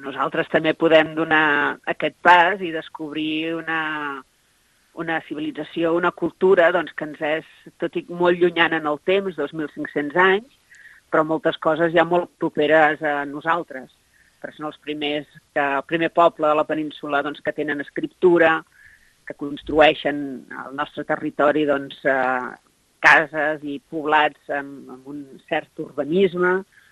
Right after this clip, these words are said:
que hi ha una diferència social molt marcada, eh, l'utilització del ferro, l'utilització de la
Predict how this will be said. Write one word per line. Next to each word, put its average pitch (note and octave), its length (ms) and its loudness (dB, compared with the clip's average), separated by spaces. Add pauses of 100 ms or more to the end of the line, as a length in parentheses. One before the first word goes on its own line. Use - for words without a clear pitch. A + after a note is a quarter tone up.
(480)
que F3 80 -2
hi D#3 80 0
ha D3+ 80 4
una D#3+ 100 -2
diferència E3 600 -4
social D3+ 840 0
molt D3 240 -6
marcada, E3+ 680 2 (580)
eh, D3 100 -4
l'utilització D#3 720 -6
del D3 220 -2
ferro, E3+ 560 4 (400)
l'utilització D#3 580 -10
de D3+ 60 2
la D3 100 2